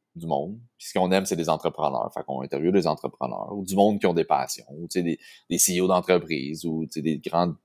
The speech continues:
des dirigeants, des managers d'entreprise qui ont des histoires nice à parler dans du contenu spécifique, c'est qu'on aime. Fait qu'au début, on voulait faire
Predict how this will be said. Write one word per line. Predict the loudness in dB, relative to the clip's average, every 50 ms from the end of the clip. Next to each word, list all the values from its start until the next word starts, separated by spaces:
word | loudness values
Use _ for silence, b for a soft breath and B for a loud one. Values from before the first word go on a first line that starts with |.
| _ -2
des | -2 -2
dirigeants, | 0 2 0 2 2 2 2 2 2 2
des | 4
managers | 4 4 4 4 2 2 2
d'entreprise | 2 2 2 2 0 0 0 -2 -2
qui | -2 -4
ont | -4
des | -2 -2 -4 -4
histoires | -4 0 2 4 4 4 6 4
nice | 4 4 2
à | 0
parler | 2 2 0 2 0 -4 -4 -6 b b b b b b b b -2
dans | 0 0
du | 0 -2
contenu | -2 -2 -2 -2 -2 -2 0 0
spécifique, | 0 0 2 2 2 2 0 0 2 2 2 2 0
c'est | -10 -8
qu'on | -4 -4 -4 -2 -2
aime. | -4 -4 -6 -6
Fait | -8 -8
qu'au | -6 -4
début, | -4 -2 2 2
on | 2 2
voulait | 2 0
faire | 2 4 4 6 6 4 2 -2